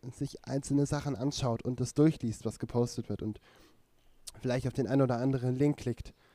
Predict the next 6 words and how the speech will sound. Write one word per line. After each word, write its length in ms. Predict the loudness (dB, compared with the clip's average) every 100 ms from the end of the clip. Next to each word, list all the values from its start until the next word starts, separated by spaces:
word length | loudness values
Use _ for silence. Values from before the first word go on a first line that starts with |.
| _ _ _ -4
ähm, 420 | 2 4 2 0 -4 _ _ _ _ _ _ _ _ _ _ _ _ _
und, 380 | -2 2 2 -2
und 440 | -2 2 2 -2 -14 _ _ 2
einfach 220 | 4 6
mal 140 | 4
liest 420 | 4 2 0 -14